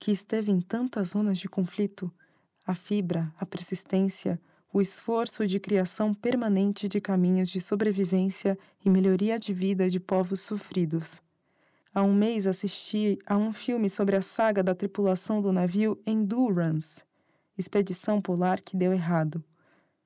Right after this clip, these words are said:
Todos se salvaram, enfrentando condições terríveis e perigosíssimas,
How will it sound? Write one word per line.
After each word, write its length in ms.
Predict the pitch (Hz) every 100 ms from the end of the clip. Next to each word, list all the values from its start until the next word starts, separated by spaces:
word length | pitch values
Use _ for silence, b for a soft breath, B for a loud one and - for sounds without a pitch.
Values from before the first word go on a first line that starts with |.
| _
Todos 400 | - 226 247 240
se 120 | 226 220
salvaram, 760 | - 240 214 175 160 156 151
enfrentando 520 | 156 - 175 156 190
condições 640 | 180 190 170 165 202 190 -
terríveis 960 | - 214 170 - 240 196 170 170 160
e 80 | 208
perigosíssimas, 1400 | - - 262 247 240 - - 233 - - 160 156 -